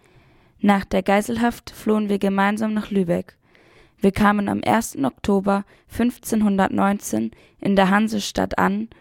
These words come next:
und gingen gemeinsam durch das Holstentor ins Stadtzentrum.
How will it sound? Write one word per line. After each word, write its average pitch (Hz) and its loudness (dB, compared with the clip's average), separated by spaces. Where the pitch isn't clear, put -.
und 196 2
gingen 196 4
gemeinsam 208 2
durch 202 -2
das 190 -2
Holstentor 208 0
ins - -4
Stadtzentrum. 170 -4